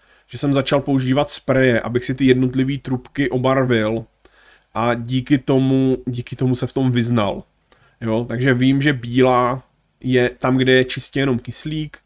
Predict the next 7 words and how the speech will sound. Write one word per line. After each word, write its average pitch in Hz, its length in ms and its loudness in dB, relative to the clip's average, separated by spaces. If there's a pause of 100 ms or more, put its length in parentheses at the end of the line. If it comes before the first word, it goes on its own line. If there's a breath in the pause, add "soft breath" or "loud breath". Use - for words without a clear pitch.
(640)
zelená 135 720 0 (180)
čistě - 320 -4
oxid 120 320 -6
uhličitý, 127 800 -4 (400)
modrá 131 640 2
je 110 280 0
dusík 151 640 -6